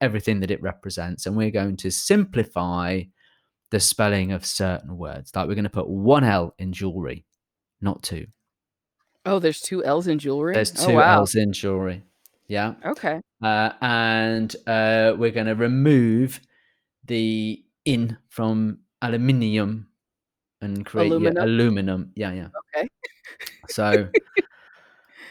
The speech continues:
Speaker 1: you
Speaker 2: So
Speaker 1: know.
Speaker 2: basically, the founding fathers made sure words were said properly.
Speaker 1: Well, no, I don't think we can say properly, uh, 'cause you, w-, at the end of the day, you're,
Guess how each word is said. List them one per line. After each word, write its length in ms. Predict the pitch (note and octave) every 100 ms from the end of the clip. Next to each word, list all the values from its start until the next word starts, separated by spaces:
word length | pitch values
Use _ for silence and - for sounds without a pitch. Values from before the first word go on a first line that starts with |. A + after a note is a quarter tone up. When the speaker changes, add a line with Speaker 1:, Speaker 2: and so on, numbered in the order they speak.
| - _ -
Speaker 1:
you 120 | E3
Speaker 2:
So 200 | A#2 A2
Speaker 1:
know. 60 | B3+
Speaker 2:
basically, 640 | B3+ C#4+ - C#4+ - A#3+ -
the 60 | G3
founding 440 | G3+ G3 F#3 F3+
fathers 580 | E3+ E3 D#3 D3+ D3 -
made 220 | D3+ D3+
sure 260 | - E3+ D3
words 440 | C3+ C#3 C#3+ -
were 140 | C3+ C3
said 280 | - C3
properly. 540 | D3+ A#2 - F#2+ D2+ - _ _ _ _ _ _ _ _ _ _ _ _
Speaker 1:
Well, 180 | G3 A#3
no, 540 | A3+ F3+ A3 A3+ F#2+ C#3
I 40 |
don't 220 | G3 G#3+
think 80 | A#3+
we 80 | A3+
can 80 | G3+
say 160 | G#3+
properly, 580 | G3 F#3+ - E3 E2+ A#2+
uh, 60 | C3+
'cause 240 | D#3 C#3+
you, 80 | D3
w-, 200 | D3+ - -
at 140 | D3
the 60 | E3+
end 80 |
of 80 | F#3
the 60 | F3+
day, 440 | D#3 G#2 G#2+ A#2+ -
you're, 440 | C3+ C3 C3 -